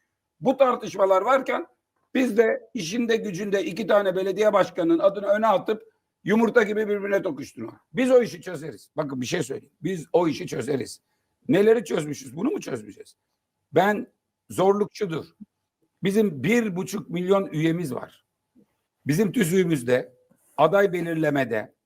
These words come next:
tüm üyelerle ön seçim, hatta halk yoklaması bile yapacağımız yazıyor.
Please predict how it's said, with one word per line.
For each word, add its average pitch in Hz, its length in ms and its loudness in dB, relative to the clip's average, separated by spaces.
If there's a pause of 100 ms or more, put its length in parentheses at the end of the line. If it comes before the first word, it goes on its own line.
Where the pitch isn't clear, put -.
(280)
tüm 220 300 0
üyelerle 175 480 2
ön 190 280 -2
seçim, 147 460 -4
hatta 165 320 2
halk 156 360 0
yoklaması 156 520 -2
bile 135 120 -2
yapacağımız 117 500 -2
yazıyor. 92 300 -12